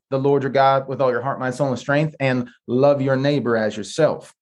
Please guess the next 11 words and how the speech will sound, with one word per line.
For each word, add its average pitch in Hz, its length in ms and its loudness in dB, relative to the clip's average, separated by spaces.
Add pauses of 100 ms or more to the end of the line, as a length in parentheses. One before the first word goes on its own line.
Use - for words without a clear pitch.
(420)
That 165 340 2
is 147 200 2
the 139 200 -4
essence 135 640 -2 (260)
of 135 120 2
what - 180 0
God 139 300 4
has 123 260 -6
always 135 320 2
been 107 180 -6
after. 78 340 -18